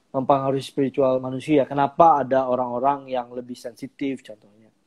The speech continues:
Kenapa ada orang-orang yang s-, hidupnya kayaknya tidak jelas, menderita, gitu?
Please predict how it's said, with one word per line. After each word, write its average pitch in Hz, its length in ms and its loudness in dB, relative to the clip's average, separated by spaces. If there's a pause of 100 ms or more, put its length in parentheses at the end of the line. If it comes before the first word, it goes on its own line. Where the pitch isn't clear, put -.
(420)
Kenapa 139 640 4
ada 139 160 -2
orang-orang 131 540 -2 (100)
yang 131 180 -4 (140)
s-, - 320 -20
hidupnya 147 400 -6
kayaknya 160 640 -4 (800)
tidak 139 240 0
jelas, 160 560 6
menderita, 151 880 -6
gitu? 127 400 -16